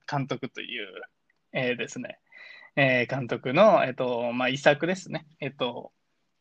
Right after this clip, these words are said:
つ-、えー、が、えっと、尾道の海、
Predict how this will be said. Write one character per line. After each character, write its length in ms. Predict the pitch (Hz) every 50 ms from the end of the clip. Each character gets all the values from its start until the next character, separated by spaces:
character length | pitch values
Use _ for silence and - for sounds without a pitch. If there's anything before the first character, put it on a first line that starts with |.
| _ _
つ-、 120 | - - 139
え 540 | 143 - 135 131 123 120 120 117 117 117 127
ー、 40 | 160
が、 220 | 208 220 180 - -
え 100 | 143 135
っ 60 | 139 _
と、 760 | - 139 127 123 123 120 110 - - - - - - - 107 107
尾 100 | 139 175
道 100 | 220 247 233 190 190 - 175
の 120 | 190 156
海、 260 | 147 151 156 156 160